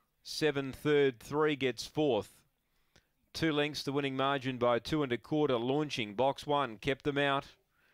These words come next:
He was a drifter, but on the tote, he was crunched. One seventy on the tote,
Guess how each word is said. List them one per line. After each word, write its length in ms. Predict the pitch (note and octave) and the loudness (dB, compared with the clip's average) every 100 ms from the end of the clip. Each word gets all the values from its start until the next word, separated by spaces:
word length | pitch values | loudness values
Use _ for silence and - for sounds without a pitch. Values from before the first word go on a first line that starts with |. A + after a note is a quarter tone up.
| _ _ _ | _ _ _
He 100 | A#2+ | -6
was 140 | B2+ C3 | -4 -2
a 60 | |
drifter, 540 | C3 G3 - F3 G3+ - _ - | 0 0 2 2 2 0 _ -4
but 120 | C#3 | 0
on 100 | D3+ | 0
the 100 | D3+ | 0
tote, 400 | A#2+ F3 D#3+ E3+ - | 0 4 4 4 -2
he 100 | - | -8
was 160 | A#2+ A#2 | -8 -8
crunched. 640 | - - F3 C3 G2+ - - | -6 0 0 0 -4 -14 -14
One 300 | A2 C#3 D3+ | -6 -4 -4
seventy 420 | C3 D#3+ D3 D3 | -4 0 0 0
on 120 | C3 B2 | -2 -2
the 100 | A2+ | -2
tote, 440 | - D3+ C#3+ C3+ | 2 2 2 0